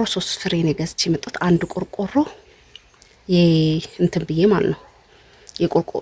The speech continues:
የቤት ነው ብዬ የገዛሁት ስድስት መቶ ሰባ ብር። እንግዲህ በየጊዜው ስድስት መቶ ምናምን ነበር፣ በየጊዜው ነው እየጨመረ ያለው።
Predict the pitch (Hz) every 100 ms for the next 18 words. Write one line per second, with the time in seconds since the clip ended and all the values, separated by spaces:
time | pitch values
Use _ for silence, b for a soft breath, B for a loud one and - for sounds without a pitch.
0 | 170 180 180 165 180 165 - 156 170 208
1 | - - 165 165 - 254 277 - - B
2 | B B B - 160 - - 170 175 285
3 | - - 143 147 - - - - _ _
4 | _ _ _ _ _ _ _ - _ _
5 | _ - 175 165 170 170 165 170 170 175
6 | 165 165 - 175 170 165 160 160 170 -
7 | - 196 170 170 165 156 156 156 - 160
8 | 160 160 165 233